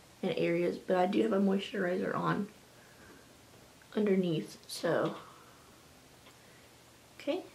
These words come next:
there we go. There's the finished face done. I'm gonna zoom you in so we can get a closer look.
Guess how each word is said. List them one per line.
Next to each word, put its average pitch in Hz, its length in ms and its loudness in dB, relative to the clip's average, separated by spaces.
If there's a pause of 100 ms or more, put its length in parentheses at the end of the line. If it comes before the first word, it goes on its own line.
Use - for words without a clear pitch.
(320)
there 196 120 2
we 202 80 2
go. 254 200 4
There's 226 260 -2
the 240 120 -6
finished - 680 -2 (1160)
face 208 220 0
done. 214 160 0
I'm 208 100 4
gonna 190 200 2
zoom 208 220 4
you 208 140 6
in 196 160 4
so 190 220 -2
we 185 120 -4
can 202 260 -2 (340)
get - 40 4
a - 40 0
closer - 380 -8
look. - 140 0